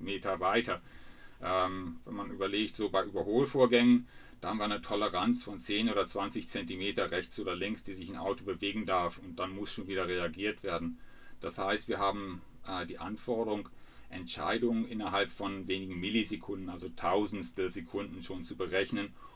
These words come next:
um zu vermeiden, dass den, die Autos sich in die falsche Richtung bewegen. Und da ist schon von vornherein ein langer Transportweg für Daten ausgeschlossen. Wir müssen das so lokal wie möglich machen. Und da sind wir eben auch als,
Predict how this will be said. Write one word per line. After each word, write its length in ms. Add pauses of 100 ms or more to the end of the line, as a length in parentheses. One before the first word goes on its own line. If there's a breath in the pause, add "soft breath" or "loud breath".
(140 loud breath)
um 200
zu 140
vermeiden, 580
dass 320
den, 340
die 140
Autos 380
sich 100
in 80
die 80
falsche 380
Richtung 340
bewegen. 500 (540 loud breath)
Und 160
da 180
ist 260
schon 200
von 160
vornherein 840
ein 200
langer 380
Transportweg 800
für 140
Daten 360
ausgeschlossen. 720
Wir 80
müssen 240
das 180
so 140 (160)
lokal 600
wie 80
möglich 500
machen. 380 (560 loud breath)
Und 160
da 240
sind 260
wir 140
eben 220
auch 280 (180)
als, 320